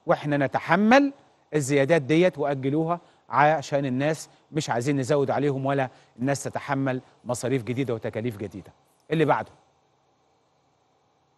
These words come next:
طيب المشروع القومي الخاص بالقرى كان في مرحلة تمهيدية اللي هي الناحية دي، اللي هي بدأت ألفين وتسعتاشر،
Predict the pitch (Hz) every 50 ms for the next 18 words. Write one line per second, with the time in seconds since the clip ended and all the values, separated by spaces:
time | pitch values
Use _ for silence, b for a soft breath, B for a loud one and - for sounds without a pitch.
0 | _ _ _ _ _ _ _ _ _ _ _ _ _ - 180 143 117 - - _
1 | _ _ - 160 180 196 - 254 285 254 214 - - 247 254 254 247 240 196 151
2 | 180 233 220 - - 170 170 - - 202 180 139 101 - - _ _ _ _ _
3 | _ _ _ _ _ _ - 214 196 - 320 370 370 294 226 - - 294 294 -
4 | - 226 190 185 196 185 233 269 262 254 240 - - _ _ _ _ _ _ _
5 | _ _ _ _ _ _ - 139 156 160 202 202 180 170 156 - 147 143 117 98
6 | - _ _ _ _ _ _ _ - 160 180 214 233 214 202 165 143 196 220 196
7 | 180 156 156 151 147 - 202 202 196 180 156 - - - 127 123 - 131 110 -
8 | -